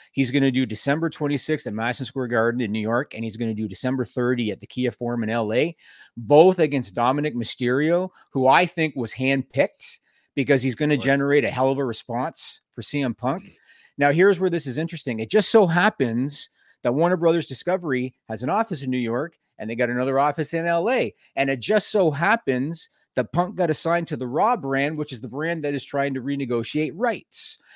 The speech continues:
Speaker 1: Have you heard anything about C M Punk working those shows in those towns having anything to do with rights negotiations?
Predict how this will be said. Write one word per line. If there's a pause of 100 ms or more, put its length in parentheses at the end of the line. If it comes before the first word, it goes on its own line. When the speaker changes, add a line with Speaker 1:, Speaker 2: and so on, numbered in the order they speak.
(220)
Speaker 1:
Have
you
heard
anything (460)
about
C
M
Punk
working
those
shows
in
those
towns (320)
having
anything
to
do
with (120)
rights
negotiations?